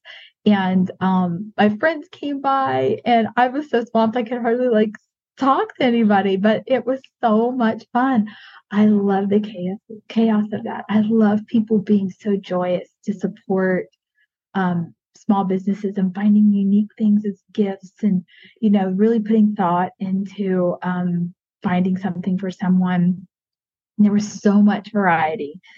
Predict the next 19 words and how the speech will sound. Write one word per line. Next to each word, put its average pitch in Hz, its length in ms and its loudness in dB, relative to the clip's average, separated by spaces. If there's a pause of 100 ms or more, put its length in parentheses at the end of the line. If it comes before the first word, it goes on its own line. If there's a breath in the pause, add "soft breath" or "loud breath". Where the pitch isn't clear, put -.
(280 loud breath)
and 180 360 2
it 202 60 2
was 185 160 0
just - 260 -6
so 175 160 -2
much 165 300 -2
fun. 147 420 -8
I 185 100 0
just, 180 280 -4 (240)
art 226 340 2
brings 185 320 0
me 180 160 2
so, 196 720 2 (100)
so 190 260 0
much 185 420 0
joy, 175 560 -4 (500 soft breath)
and 185 360 4
I 175 200 0
get 190 400 0